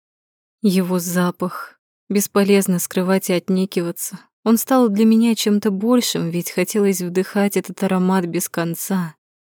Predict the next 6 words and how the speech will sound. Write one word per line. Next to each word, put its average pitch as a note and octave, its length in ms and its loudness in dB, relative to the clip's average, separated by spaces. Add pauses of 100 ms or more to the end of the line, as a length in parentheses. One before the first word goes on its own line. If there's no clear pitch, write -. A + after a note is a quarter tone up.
(400)
Время F3+ 400 2
шло, A3 420 2 (340)
Кристиан G#3+ 540 0
находился F3 640 -2
рядом, G#3+ 380 2
позволяя G3+ 640 2